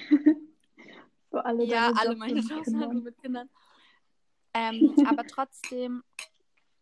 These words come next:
Speaker 2: ähm, hat mir das übel Spaß gemacht und eigentlich würde ich das auch jetzt noch machen, aber wegen Corona hat halt die Einrichtung geschlossen. Und zwar war das so, dass, ähm, man da halt sportliche Kindergeburtstage sozusagen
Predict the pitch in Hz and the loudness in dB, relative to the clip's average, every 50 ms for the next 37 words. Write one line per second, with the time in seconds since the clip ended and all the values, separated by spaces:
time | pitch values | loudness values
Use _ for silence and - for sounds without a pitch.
0 | _ _ _ _ - - _ _ _ - 233 233 233 233 233 254 - 233 226 226 | _ _ _ _ -20 -20 _ _ _ -6 -6 -4 -4 -4 -6 -6 -6 -8 -8 -10
1 | - - - 269 254 294 - - 269 269 277 - 262 254 247 233 - - 220 247 | -12 -6 -4 -4 -4 -4 0 4 4 4 4 2 -2 -4 -4 -4 -4 -2 -2 -2
2 | 262 240 - 247 226 240 - - 233 - 214 - - 220 226 - - - 240 233 | -2 -4 -6 -8 -8 -8 -10 -10 -10 -10 -12 -10 -8 -10 -10 -10 -10 -10 -10 -8
3 | 233 - 226 220 - _ 233 220 214 214 - 202 196 214 214 220 - - 220 214 | -6 -4 -6 -6 -4 _ -6 -6 -4 -4 -6 -6 -6 -8 -10 -12 -12 -14 -12 -8
4 | 220 220 220 226 226 233 - 226 214 - - - 220 240 247 - 247 240 - 240 | -6 -6 -6 -6 -8 -12 -14 -16 -18 -14 -6 -4 -4 -4 -4 -6 -10 -12 -12 -12
5 | 226 220 214 - - 220 220 226 - 233 226 233 - _ _ _ _ _ _ - | -12 -12 -12 -6 -6 -4 -4 -4 -6 -6 -6 -6 -8 _ _ _ _ _ _ -6
6 | 240 240 - - 247 247 247 233 233 226 233 - - - - 254 233 226 226 233 | -4 -4 4 6 8 8 8 8 6 2 2 -2 -6 -6 -4 -4 -2 -4 -4 -4
7 | - - - - _ _ _ _ 226 220 220 220 220 214 208 214 - _ _ _ | -8 -14 -20 -20 _ _ _ _ -10 -10 -10 -12 -14 -16 -18 -20 -20 _ _ _
8 | _ _ _ _ _ _ _ _ _ _ _ - 220 226 226 220 214 220 - 233 | _ _ _ _ _ _ _ _ _ _ _ -4 -2 -2 0 -2 -2 -2 -2 -4
9 | 220 220 214 - - - 254 269 269 - 294 - - - 285 285 - - 294 285 | -4 -4 -6 -8 0 2 2 2 2 -2 -10 -12 -10 -10 -10 -10 -10 -10 -8 -8
10 | 294 277 269 247 285 285 285 - 294 277 254 269 247 - 262 254 - - 269 262 | -8 -8 -8 -8 -8 -8 -6 -8 -8 -10 -10 -12 -14 -16 -16 -16 -8 -6 -4 -4
11 | 262 262 269 277 | -4 -4 -4 -6